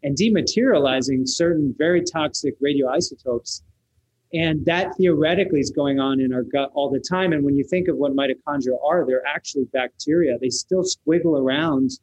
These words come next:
I mean, obviously they were once outside of us, and then through endosymbiosis, I think one point six billion years ago, they became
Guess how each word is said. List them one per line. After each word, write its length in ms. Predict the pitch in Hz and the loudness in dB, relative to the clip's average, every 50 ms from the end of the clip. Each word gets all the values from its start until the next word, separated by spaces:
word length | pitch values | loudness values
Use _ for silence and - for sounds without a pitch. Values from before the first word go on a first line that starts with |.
| _ _ _ _ _ - | _ _ _ _ _ -6
I 20 | 143 | -4
mean, 220 | 143 143 143 147 147 | -2 0 0 -2 -2
obviously 420 | 143 160 156 151 156 160 - 156 143 | -2 0 0 2 0 0 0 -2 0
they 140 | 123 135 131 | 0 0 0
were 240 | 135 131 127 120 123 - _ _ _ _ _ _ - | 2 0 0 -2 -4 -10 _ _ _ _ _ _ -4
once 540 | 127 147 160 170 165 156 - - - - _ - 139 | -2 0 2 2 2 0 -2 -4 -6 -10 _ -8 -6
outside 420 | 143 139 - - 190 208 220 185 | -6 -4 -2 -2 0 2 2 2
of 100 | 147 135 | 2 2
us, 260 | 135 139 147 - - | 2 2 2 0 0
and 100 | 147 135 | 0 0
then 180 | 139 135 131 131 | 0 0 0 0
through 140 | 135 131 135 | 0 0 0
endosymbiosis, 1300 | 143 147 151 131 139 131 131 127 120 - - 151 135 123 123 123 131 151 170 160 - 143 131 127 - - 143 | 0 0 0 2 2 2 2 0 0 -2 -2 -2 0 0 2 2 2 2 0 0 -2 -4 -4 -4 -4 -8 -14
I 40 | 131 - - | -10 -6 -6
think 140 | 160 - - 110 | -6 -6 -6 -6
one 220 | 127 143 143 139 - - | -4 -2 -2 -4 -4 -4
point 300 | 135 131 127 123 123 - _ | -2 -2 0 0 -2 -4 _
six 400 | - - - - 147 - - - - | -16 -12 -8 -6 -6 -8 -8 -10 -6
billion 280 | - 147 147 143 139 139 | -4 -2 0 0 0 0
years 200 | 139 143 143 147 | 0 0 -2 -4
ago, 240 | 123 127 139 143 135 | -2 -2 -2 -2 0
they 100 | 127 123 | -2 -2
became 520 | 117 120 120 - 131 123 123 120 117 117 | -4 -6 -6 -4 -4 -2 -2 -2 -2 -4